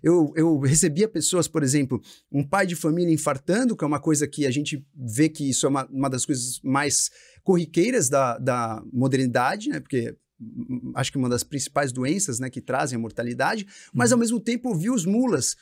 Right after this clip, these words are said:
Speaker 1: os mulas que levavam cocaína pra, pra Copenhague, que levavam cocaína,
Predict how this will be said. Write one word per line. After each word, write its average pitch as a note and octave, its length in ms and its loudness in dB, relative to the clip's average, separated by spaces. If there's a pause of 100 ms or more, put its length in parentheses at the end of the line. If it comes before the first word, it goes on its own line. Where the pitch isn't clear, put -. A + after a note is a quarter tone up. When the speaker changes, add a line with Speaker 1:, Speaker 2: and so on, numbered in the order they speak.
Speaker 1:
os C#3+ 100 -4
mulas A#3+ 300 0
que A3+ 80 -2
levavam A3 360 0
cocaína A3 540 0
pra, A3 320 0
pra F#3 500 0
Copenhague, F#3 640 -2
que E3 100 -4
levavam F3 280 4
cocaína, F3 360 -4